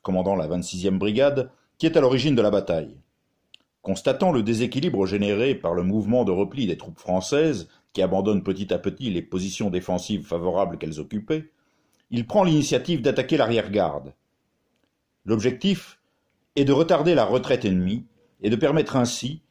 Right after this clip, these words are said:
au prince Frédéric Charles de poursuivre sa progression au sud de Metz sans être inquiété. L'attaque a lieu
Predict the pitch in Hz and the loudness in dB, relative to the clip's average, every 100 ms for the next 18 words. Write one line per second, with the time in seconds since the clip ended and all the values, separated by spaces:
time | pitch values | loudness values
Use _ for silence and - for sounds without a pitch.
0 | _ _ - 131 - 147 - - 156 117 | _ _ -4 -4 0 0 0 0 2 0
1 | - 113 101 104 117 - _ - 104 104 | -2 0 2 2 -2 -6 _ -4 -4 -2
2 | 156 - 151 104 107 90 104 104 - 139 | -4 0 0 0 -2 -2 -2 -2 -2 -4
3 | - - 87 - 127 101 87 104 - - | -4 -10 -10 -8 -2 0 0 -2 -6 -16
4 | - - 135 131 98 - 73 - _ _ | -8 -4 -2 -2 -4 -8 -10 -14 _ _
5 | _ _ _ _ _ _ _ _ _ _ | _ _ _ _ _ _ _ _ _ _
6 | _ _ _ _ - 85 92 131 135 - | _ _ _ _ -8 -6 0 0 0 -2
7 | 92 92 104 131 - | -2 2 2 0 -2